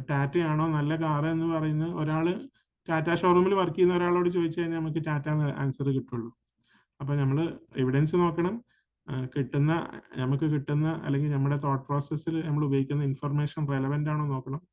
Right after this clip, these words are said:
ഇതെല്ലാം ക്രിട്ടിക്കൽ തിങ്കിങ്ങിന്റെ ഭാഗമാണ്. ചലഞ്ച് യുവർ തിങ്കിങ്. നമ്മുടെ, ആ, ചി-, തോട്ട് പ്രോസസ്സിൽ നമുക്കൊരു തോട്ട് വന്നു കഴിഞ്ഞാൽ നമ്മൾ അതിനെ എപ്പോഴും ചലഞ്ച് ചെയ്തുകൊണ്ടിരിക്കണം. ആ, നമ്മൾ കുറച്ച് സമയം ഒന്ന് ആലോചിക്കണം ഈ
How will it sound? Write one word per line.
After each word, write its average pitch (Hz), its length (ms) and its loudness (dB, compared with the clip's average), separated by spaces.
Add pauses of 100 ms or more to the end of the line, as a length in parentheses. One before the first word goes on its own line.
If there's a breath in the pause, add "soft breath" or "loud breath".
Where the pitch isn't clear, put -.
(440 soft breath)
ഇതെല്ലാം 151 420 0
ക്രിട്ടിക്കൽ 160 440 0
തിങ്കിങ്ങിന്റെ 139 420 0
ഭാഗമാണ്. 135 360 -6 (1500 loud breath)
ചലഞ്ച് 175 420 4
യുവർ 185 180 4
തിങ്കിങ്. - 720 -4
നമ്മുടെ, 170 420 0 (380 loud breath)
ആ, 135 280 -2
ചി-, 151 360 -6
തോട്ട് 156 240 0
പ്രോസസ്സിൽ 185 640 0
നമുക്കൊരു 160 640 0 (460)
തോട്ട് 147 300 2
വന്നു 160 300 6
കഴിഞ്ഞാൽ 147 480 2
നമ്മൾ 147 240 -2
അതിനെ 147 200 -2
എപ്പോഴും 151 340 -2
ചലഞ്ച് 143 420 2
ചെയ്തുകൊണ്ടിരിക്കണം. 123 640 0 (1700 soft breath)
ആ, 131 100 -2
നമ്മൾ 143 260 4
കുറച്ച് 160 300 0
സമയം 165 400 0
ഒന്ന് 156 180 4
ആലോചിക്കണം 127 720 -2
ഈ 131 120 -4